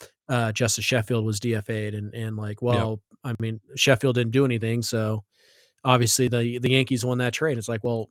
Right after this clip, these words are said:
Speaker 1: no, because the
Speaker 2: Yeah.
Speaker 1: Mariners got those wins back when they needed them, and, uh, that's more valuable than the wins they would have gotten in twenty nineteen. With Winker, it's just,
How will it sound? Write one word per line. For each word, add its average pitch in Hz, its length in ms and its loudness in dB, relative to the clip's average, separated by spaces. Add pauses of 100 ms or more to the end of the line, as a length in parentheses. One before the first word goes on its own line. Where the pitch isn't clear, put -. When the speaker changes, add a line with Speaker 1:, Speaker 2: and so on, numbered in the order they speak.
(220)
Speaker 1:
no, 113 500 -6 (220)
because 113 640 -2
the 120 80 -4
Speaker 2:
Yeah. 117 60 -2
Speaker 1:
Mariners 123 340 0
got 123 260 -2
those 110 200 -6
wins 131 240 -2
back 107 360 -8 (680)
when 127 160 -2
they 117 120 -2
needed 113 300 -2
them, 110 300 -12 (240)
and, 120 200 -2
uh, 117 200 0
that's 131 200 0
more 123 140 -2
valuable 120 340 -2
than 110 140 -8
the 110 80 -8
wins 113 240 -8
they 117 80 -6
would 110 140 -8
have 107 60 -12
gotten 110 280 -10
in 107 80 -10
twenty 117 240 -10
nineteen. 110 480 -6 (380)
With 131 200 0
Winker, 139 420 2
it's 120 220 0
just, 120 400 0